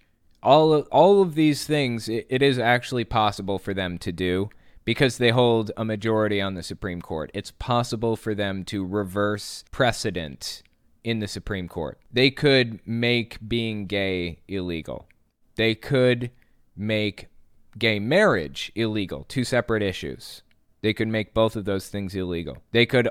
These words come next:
also make interracial marriage illegal. Being gay, gay marriage, Roe v. Wade, interracial marriage, and then the fifth one being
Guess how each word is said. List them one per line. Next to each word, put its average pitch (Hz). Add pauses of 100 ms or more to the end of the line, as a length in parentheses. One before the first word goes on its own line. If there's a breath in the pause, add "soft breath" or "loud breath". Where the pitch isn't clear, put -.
also 117
make 110
interracial 107
marriage 101
illegal. 92 (160)
Being 135
gay, 120
gay 117
marriage, 110
Roe 127
v. 123
Wade, 107 (160)
interracial 113
marriage, 82
and 113
then 107
the 101
fifth -
one 101
being 92